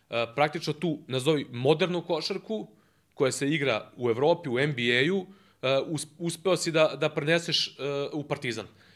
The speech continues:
I sad, ja sam to objašnjavao ljudima na početku, ono, kada je Obradović došao, e, ona prva Eurocup sezona. Dosta je tu igrača koji nije igralo ni Euroligu, e, dosta je igrača koji igralo u drugim sistemima. Znači, treba vremena i zapravo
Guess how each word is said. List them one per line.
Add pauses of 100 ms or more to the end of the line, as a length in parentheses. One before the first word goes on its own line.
(200)
I
sad,
ja
sam
to
objašnjavao
ljudima
na
početku,
ono,
kada
je
Obradović
došao, (400)
e,
ona
prva
Eurocup
sezona. (240)
Dosta
je
tu
igrača
koji
nije
igralo
ni
Euroligu, (260)
e,
dosta
je
igrača
koji
igralo
u
drugim
sistemima.
Znači,
treba
vremena (360)
i
zapravo